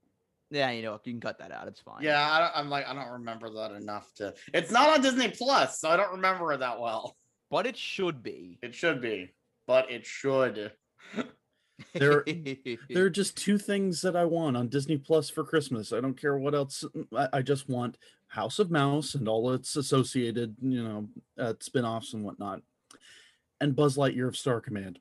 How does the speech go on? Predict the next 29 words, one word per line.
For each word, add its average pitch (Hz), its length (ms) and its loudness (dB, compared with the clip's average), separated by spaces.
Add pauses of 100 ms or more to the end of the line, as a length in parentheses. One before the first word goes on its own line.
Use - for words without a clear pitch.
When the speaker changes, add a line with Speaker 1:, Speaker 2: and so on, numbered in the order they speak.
Speaker 3:
please. 311 880 6 (100)
Speaker 2:
Yes. 127 840 2 (420)
Buzz 120 180 -6
Lightyear 120 300 -6
Star 107 180 -4
Command 104 240 -8
should 104 120 -12
be 104 60 -4
on 101 140 -6
there. 98 220 -6 (260)
Speaker 1:
<laughs> - 260 -14
Speaker 2:
Um, 123 720 4 (800)
Speaker 3:
I 170 40 -8
Speaker 1:
So - 20 -4
Speaker 3:
know 196 120 2
Speaker 1:
the 214 60 6
bit 165 80 -6
Speaker 3:
John 175 140 4
Lasseter 165 400 0
didn't 151 220 2
like 156 200 0
it, 185 100 -2
but 185 120 -4
he's 196 140 -2
not 190 200 -2
there 165 200 2
anymore. 123 500 0
Spite 156 320 -2
him. 113 160 -4